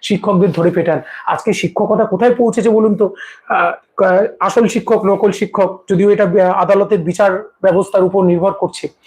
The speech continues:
এই বিষয়ে কথা বলা আমার পক্ষে অনেক গন্ডগোলের। তো আমি তবুও রাজনীতির বাইরে গিয়ে, যেহেতু আমি রাজনীতি করতে চাই না, আমি প্রত্যেককে বলি আমাদের সজাগ থাকতে হবে। সুযোগ দিচ্ছে, সুযোগ নিচ্ছে। আচ্ছা দেখুন, যারা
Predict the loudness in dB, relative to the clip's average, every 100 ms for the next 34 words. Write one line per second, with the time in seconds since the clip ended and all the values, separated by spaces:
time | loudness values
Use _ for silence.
0 | _ _ 0 2 2 0 0 0 2 2
1 | 2 0 -4 -2 0 0 -2 -12 _ _
2 | 0 2 2 2 -2 -6 _ _ _ -20
3 | -20 _ -2 2 2 2 0 0 0 2
4 | 4 2 0 -2 0 2 2 0 -2 0
5 | 0 0 0 0 0 -6 -8 -6 -2 -2
6 | 0 2 2 2 -2 -6 _ _ _ _
7 | _ -2 0 2 0 -8 _ -2 -2 0
8 | 2 2 2 2 0 0 -2 0 0 0
9 | -4 -12 -12 -14 _ _ -20 _ _ _
10 | _ _ -12 -2 2 4 4 2 0 -4
11 | -2 0 2 2 0 -2 -2 -2 -8 _
12 | _ _ _ -6 -4 0 0 2 2 2
13 | 4 4 2 -2